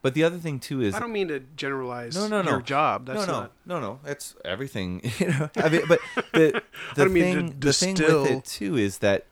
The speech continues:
Speaker 1: yeah, I mean, it's absolutely a distillation process for sure. The other, you're trying, but, but the real th-, point I was trying to make was maybe not as successfully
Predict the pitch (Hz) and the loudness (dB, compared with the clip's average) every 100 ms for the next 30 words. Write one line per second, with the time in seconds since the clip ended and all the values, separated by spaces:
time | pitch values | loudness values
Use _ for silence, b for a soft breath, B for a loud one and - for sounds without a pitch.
0 | - 180 139 101 123 131 - 135 139 147 | -4 0 2 2 0 0 0 0 0 -2
1 | 131 101 92 87 82 82 76 - 71 73 | -2 -2 -4 -10 -8 -6 -8 -10 -14 -10
2 | 82 67 - 67 - 82 - - - - | -8 -6 -8 -12 -12 -12 -10 -12 -14 -20
3 | B B B B B - 120 - 117 135 | B B B B B 0 0 2 0 2
4 | 143 135 _ _ _ - 104 123 120 - | 0 -2 _ _ _ -14 -6 -6 -6 -6
5 | 139 160 165 120 117 - - _ - 104 | -4 -2 -4 -6 -8 -10 -20 _ -12 -4
6 | 107 - 110 156 147 - - 117 98 90 | -4 -2 0 0 0 -6 -6 -4 -4 -6
7 | - 92 87 82 85 82 _ - 85 104 | -8 -6 -4 -4 -6 -10 _ -12 -8 -6
8 | 92 85 82 - - 85 - 82 78 | -6 -6 -8 -10 -12 -14 -12 -10 -12